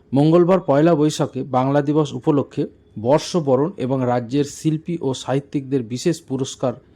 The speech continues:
প্রদান অনুষ্ঠানের আয়োজন করল তথ্য সংস্কৃতি বিভাগ। মঙ্গলবার বিকেলে রবীন্দ্র সদন প্রেক্ষাগৃহে ওই অনুষ্ঠানে ছিলেন তথ্য সংস্কৃতি মন্ত্রী ইন্দ্রনীল সেন, বিভাগের প্রধান সচিব শান্তনু বসু।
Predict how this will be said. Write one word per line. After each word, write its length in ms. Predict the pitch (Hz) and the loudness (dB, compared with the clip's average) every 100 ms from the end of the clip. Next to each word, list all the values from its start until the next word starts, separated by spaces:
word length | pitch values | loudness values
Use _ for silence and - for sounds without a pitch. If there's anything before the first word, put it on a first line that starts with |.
| _ _ - | _ _ 2
প্রদান 320 | 139 135 127 | 4 4 2
অনুষ্ঠানের 540 | 117 139 - 135 127 | 0 -2 -2 -2 -2
আয়োজন 420 | - 113 123 139 | -2 -2 2 0
করল 280 | 127 113 113 | 0 -2 -4
তথ্য 420 | 117 135 135 151 | -2 -4 -2 -4
সংস্কৃতি 520 | 139 123 - 123 131 127 | -2 -4 -6 -8 -6 -6
বিভাগ। 300 | 107 98 92 _ _ _ _ _ _ 127 | -4 -6 -10 _ _ _ _ _ _ 0
মঙ্গলবার 440 | 143 156 156 165 | 4 4 6 4
বিকেলে 440 | 123 131 160 123 - | 2 0 2 2 -2
রবীন্দ্র 420 | 120 131 151 147 | -2 0 2 0
সদন 320 | 156 151 147 143 | -2 -2 -2 -4
প্রেক্ষাগৃহে 760 | - 143 151 131 127 117 131 - | -4 -4 -4 -4 -2 -2 -4 0
ওই 160 | 143 135 | 2 4
অনুষ্ঠানে 440 | 135 - 139 131 | 0 -4 -6 -6
ছিলেন 340 | - 143 120 | -4 -4 -4
তথ্য 360 | 104 135 135 143 | -2 -4 -2 -6
সংস্কৃতি 460 | 131 123 - 127 135 | -4 -6 -6 -6 -4
মন্ত্রী 400 | 127 117 123 113 | -4 -4 -6 -6
ইন্দ্রনীল 500 | 123 120 127 120 107 | -4 -2 0 0 -4
সেন, 320 | - 120 156 - _ _ _ _ _ - | -6 -6 -6 -8 _ _ _ _ _ 2
বিভাগের 400 | 139 151 151 147 | 6 6 6 4
প্রধান 340 | 131 131 151 | 2 0 2
সচিব 360 | 156 147 123 143 | 0 -2 -2 -4
শান্তনু 520 | - 127 117 113 117 | -4 -2 -2 0 -4
বসু। 380 | 135 104 - - | -4 -6 -8 -12